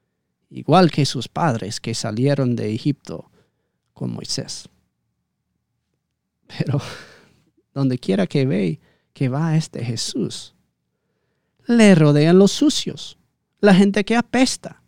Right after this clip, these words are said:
pecadores y recaudadores de impuestos endemoniados, mentalmente angustiados. Donde quiera que esté Jesús, parecen congregarse las moscas.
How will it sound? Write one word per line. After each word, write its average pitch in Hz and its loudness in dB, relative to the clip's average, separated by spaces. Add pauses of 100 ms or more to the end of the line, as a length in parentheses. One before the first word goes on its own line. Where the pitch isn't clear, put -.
(500)
pecadores 233 2
y 160 6
recaudadores 202 6
de 196 4
impuestos 190 2 (280)
endemoniados, 185 6 (300)
mentalmente 156 0
angustiados. - -6 (1200)
Donde 101 -8
quiera 180 0
que - -18
esté - -2
Jesús, - -4 (760)
parecen 117 -2
congregarse 101 -6
las 85 -10
moscas. - -4